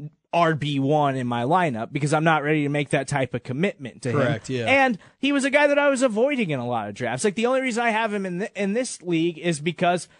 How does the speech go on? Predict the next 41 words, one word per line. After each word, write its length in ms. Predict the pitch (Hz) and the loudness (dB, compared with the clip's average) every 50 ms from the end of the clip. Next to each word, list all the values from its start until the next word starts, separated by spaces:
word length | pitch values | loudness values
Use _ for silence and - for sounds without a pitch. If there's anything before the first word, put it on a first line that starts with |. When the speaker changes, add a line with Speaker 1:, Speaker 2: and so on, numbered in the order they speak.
| _ _ - | _ _ 2
Speaker 1:
by 140 | 175 175 185 | 2 4 4
the 60 | 180 | 4
time 260 | 170 190 185 202 185 185 | 2 2 0 2 2 0
it 80 | 175 | 0
got 320 | 151 151 170 214 240 - - | 0 2 2 2 2 0 0
to 100 | 185 170 | -2 0
me, 340 | 156 147 143 143 147 147 - _ _ _ _ _ _ _ _ _ _ _ _ _ _ _ - | 0 0 -2 -2 -4 -6 -8 _ _ _ _ _ _ _ _ _ _ _ _ _ _ _ -2
there 180 | 143 156 170 170 | 4 4 6 6
was 140 | 170 160 170 | 6 4 4
no 160 | 185 185 180 | 4 4 4
other 180 | 175 170 165 | 4 4 4
running 260 | 160 175 190 190 180 170 | 4 4 2 2 2 2
backs 240 | 170 165 160 127 | 2 2 2 0
on 100 | 165 160 156 | -2 -4 -2
the 40 | 147 | -2
board 280 | 135 151 170 180 156 | 0 0 0 0 0
that 100 | 151 147 | 0 0
I 60 | 143 | 2
really 260 | 143 147 156 147 139 156 | 2 2 2 0 2 2
liked, 260 | 196 240 226 202 156 | 2 2 2 2 0
so 120 | - 190 170 | 0 -2 -2
I 60 | 160 | -2
just 180 | 156 156 - | -2 -4 -4
took 160 | - 180 - 180 | -4 -4 -2 -2
Aaron 220 | 160 160 156 143 | -2 -2 -2 0
Jones 300 | 135 180 190 180 160 151 | 0 0 0 0 -2 -4
because 300 | 143 151 147 - 156 135 156 | -6 -6 -4 -2 -2 -2 -2
it 60 | 147 | -4
was, 120 | 151 135 | -4 -2
like, 140 | 147 143 - | -2 -2 -2
the 80 | - 135 | -4 -8
fifth 320 | - - 190 165 - - | -4 -2 -2 -2 -2 0
round 340 | 151 151 143 139 135 139 143 | 0 2 2 2 2 0 -2
and 100 | 139 135 | -2 -2
I 80 | 135 135 | -4 -4
<laughs> 0 | |
needed 460 | 135 139 139 - 226 160 117 160 139 | -4 -4 -4 -4 -4 -4 -4 -4 -4
a 60 | 127 | -6
running 380 | 123 127 135 160 196 175 135 117 | -6 -6 -4 -4 -4 -4 -4 -6
back. 160 | - 135 139 | -4 2 4
Speaker 2:
Right, 280 | 156 156 139 120 113 | 6 6 6 4 2